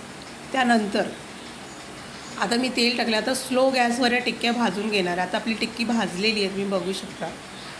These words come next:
मी आता पलटी करते, कारण एक साईड आपली टिक्कीची भाजून झालेली आहे. अशा प्रकारे स्लो गॅसवरती.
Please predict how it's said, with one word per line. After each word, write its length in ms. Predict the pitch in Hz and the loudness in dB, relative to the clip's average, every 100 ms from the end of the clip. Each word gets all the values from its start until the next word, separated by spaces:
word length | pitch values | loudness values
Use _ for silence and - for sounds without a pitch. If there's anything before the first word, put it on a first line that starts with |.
| - | -2
मी 80 | 220 | 0
आता 300 | 220 277 392 - - - - | 2 2 0 -6 -12 -12 0
पलटी 260 | 262 233 247 | 2 4 2
करते, 540 | 233 185 185 196 320 - - - - - - | 2 0 0 0 -2 -6 -12 -12 -14 -8 0
कारण 180 | 226 233 | 2 4
एक 140 | 226 | 4
साईड 200 | 285 262 | 2 2
आपली 180 | 254 269 | 2 2
टिक्कीची 460 | 269 233 - 233 240 | 0 -2 -2 0 0
भाजून 440 | 240 208 202 233 | 2 2 4 4
झालेली 360 | 233 190 190 190 | 6 4 2 2
आहे. 100 | 196 | 2
अशा 120 | 233 | 0
प्रकारे 460 | 220 180 185 190 330 - - - - - - - | 0 -2 -2 -2 -4 -10 -12 -12 -12 -12 -8 -2
स्लो 220 | 240 247 | 2 4
गॅसवरती. 720 | 247 214 208 220 196 208 277 | 4 2 2 0 -2 0 -2